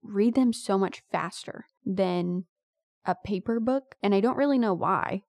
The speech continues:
Like, I cannot pinpoint the actual reason why, but sometimes, yeah, I'll just get through them a lot faster. But I prefer paper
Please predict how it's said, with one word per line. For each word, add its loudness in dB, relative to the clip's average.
Like, -4
I -4
cannot -2
pinpoint -4
the -4
actual -6
reason -6
why, -4
but -2
sometimes, -6
yeah, -8
I'll -6
just -12
get -8
through -8
them -8
a -14
lot -14
faster. -12
But -2
I 2
prefer 0
paper -6